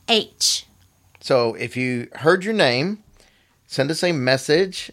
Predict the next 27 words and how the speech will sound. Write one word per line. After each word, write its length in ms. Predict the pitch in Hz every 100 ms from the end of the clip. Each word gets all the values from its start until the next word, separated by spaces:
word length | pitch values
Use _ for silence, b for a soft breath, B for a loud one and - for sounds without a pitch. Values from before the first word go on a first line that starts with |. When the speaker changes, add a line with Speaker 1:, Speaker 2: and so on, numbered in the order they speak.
| -
Speaker 2:
either 340 | 135 127 123
on 140 | 113 131
Facebook. 440 | 147 139 - 131
If 100 | 127
you, 120 | 110 107
if 140 | 120
you're 120 | 123 117
a 20 |
Facebook 360 | - 127 127 110
friend 240 | 123 117
or 40 | 113
something, 260 | 120 107
you 40 | 117
can 40 |
just 140 | 113 -
send 120 | 120
us 140 | 110
a 60 | 117
message 380 | 113 113 - -
through 120 | 113
Instant 300 | 110 - 104
Messenger, 480 | 113 123 127 127 - B B
or 140 | 135
send 200 | 147 156
us 100 | 147
an 120 | 131 - -
email 640 | 170 170 127 110 110 113